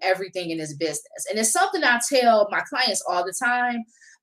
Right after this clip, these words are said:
but even though I had a few V As here and there, it's not something that I've always invested in consistently in my business. And it's something that I feel like I'm moving forward, I have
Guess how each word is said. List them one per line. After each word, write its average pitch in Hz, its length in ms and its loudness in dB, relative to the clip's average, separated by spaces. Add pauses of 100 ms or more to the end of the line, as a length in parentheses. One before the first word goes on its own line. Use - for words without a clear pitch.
(100)
but 190 500 6
even 277 180 -2
though 233 100 4
I 185 80 4
had 202 200 0
a 180 60 -4
few 220 240 -2
V 220 200 0
As 202 300 4
here 220 280 0
and 160 180 -6
there, 220 440 0 (560)
it's 226 300 2
not 233 320 2
something 220 460 -4
that 175 220 4
I've 175 160 -4
always 175 1040 2 (320)
invested 190 480 0
in 180 140 -4
consistently 208 720 -4
in 320 80 0
my 320 180 2
business. 330 680 -2
And 214 120 0
it's 208 140 -2
something 208 280 -4
that 185 100 -2
I 180 200 0
feel 247 200 0
like 170 440 0 (800)
I'm 214 260 6
moving 220 360 -2
forward, 233 460 2
I 190 100 2
have 165 280 -2